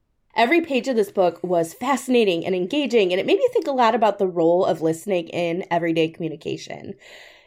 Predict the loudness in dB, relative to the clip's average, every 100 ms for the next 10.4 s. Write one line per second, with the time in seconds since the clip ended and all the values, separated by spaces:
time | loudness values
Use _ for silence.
0 | _ 0 2 2 2 4 2 0 -4 -2
1 | 2 2 2 2 2 2 2 0 2 0
2 | -2 -4 -4 -4 -8 -6 -4 -2 2 2
3 | 2 2 0 0 -2 -2 0 0 0 0
4 | -2 -4 -4 -4 -2 -2 -2 -2 -2 0
5 | 2 0 0 -2 -2 0 -4 -2 -2 0
6 | 0 0 -2 -2 0 0 2 2 2 0
7 | -2 0 -2 -2 -4 -12 -20 -10 -2 2
8 | 4 4 4 4 0 0 -2 0 0 -2
9 | -2 -2 0 -2 -4 -8 -8 -8 -10 -10
10 | -10 -12 -10